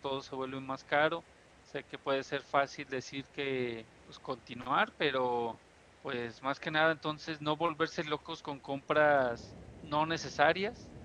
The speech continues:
Me lo digo a mí mismo, pues, porque a veces la-, las hago, pero, pues, como tú también dices, siempre tener tu, tu, tener nuestro colchón para, obviamente, el primero que ya mencioné, <laughs> es el de emergencias,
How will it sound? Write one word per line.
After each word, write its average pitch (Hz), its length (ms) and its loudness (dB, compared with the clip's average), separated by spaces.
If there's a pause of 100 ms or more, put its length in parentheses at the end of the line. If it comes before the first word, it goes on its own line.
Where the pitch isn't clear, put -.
Me 147 60 -8
lo 127 140 -4
digo 127 240 -2
a 127 100 2
mí 127 140 -8
mismo, 151 320 -6
pues, 185 220 -6
porque - 260 -14
a 135 40 -4
veces - 280 -12
la-, 123 260 -2
las 117 280 -4
hago, 175 300 6 (500)
pero, 120 680 4 (500)
pues, 131 240 -2
como 127 260 -4
tú - 140 -8
también 135 300 0
dices, 160 280 -8
siempre 147 300 -6
tener 131 300 -2
tu, 120 460 -6 (100)
tu, 135 100 -12
tener 151 360 2
nuestro 175 280 -6
colchón 156 480 2 (120)
para, 131 400 4 (400)
obviamente, 160 500 2
el 143 80 -2
primero 151 520 -4
que - 140 -16
ya 113 120 -4
mencioné, - 280 -12 (120)
<laughs> - 140 -20
es 147 280 2
el 160 200 10
de 170 260 4 (520)
emergencias, 135 1000 4